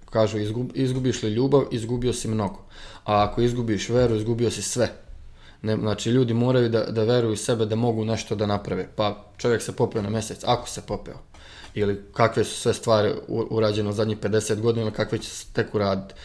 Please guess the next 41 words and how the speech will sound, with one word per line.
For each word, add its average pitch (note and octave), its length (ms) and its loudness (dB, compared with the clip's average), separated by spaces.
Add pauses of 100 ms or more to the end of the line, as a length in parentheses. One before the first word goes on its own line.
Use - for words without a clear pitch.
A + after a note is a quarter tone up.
(160)
Znači, G#2+ 240 -2
treba B2+ 300 4
samo C3+ 200 2
da A#2 100 2
verujete B2+ 360 4
u A2+ 60 2
ono B2+ 180 4
što A2 220 0
volite, C3+ 500 6
naravno A#2+ 380 4
morate A#2 360 0
da A2+ 80 0
volite A2+ 340 0
neke G#2+ 220 -4
stvari, F#2+ 320 -4
ne G2 120 -2
možete G#2+ 280 -4
da G#2 80 2
radite G2+ 380 0 (400)
nešto, A#2+ 320 2
a G#2+ 320 2
nije A2+ 300 4
vam G#2+ 160 6
u G#2+ 60 4
interesu G#2 400 0
da G#2 80 2
to G2 160 -4
radite. F#2 320 -8 (220)
Treba C#3+ 240 8
mnogo C#3+ 280 6
stvari C3+ 320 6
da A#2+ 100 2
se - 140 -4
poklopi, - 400 -2
i A#2 180 2
ljubav, B2+ 440 6 (120)
i A2+ 120 -2
sreća, C3 520 2
i G#2+ 160 2
vera, A2+ 360 2
i G2 380 -2